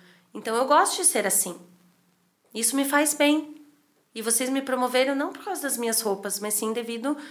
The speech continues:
né, à, à minha inteligência, devido aos meus resultados.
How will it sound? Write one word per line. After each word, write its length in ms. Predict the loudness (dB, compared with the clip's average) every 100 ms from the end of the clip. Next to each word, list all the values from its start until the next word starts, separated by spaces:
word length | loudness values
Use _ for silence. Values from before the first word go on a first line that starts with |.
| -18 -4
né, 160 | -2 0 0
à, 760 | 0 2 2 4 4 2 0 0
à 80 | -2
minha 160 | -2 -4
inteligência, 720 | -4 -2 0 0 2 -2 -2
devido 240 | -2 0
aos 100 | 0
meus 220 | 0 0
resultados. 800 | -2 -4 -2 -2 -2 -6 -14 -16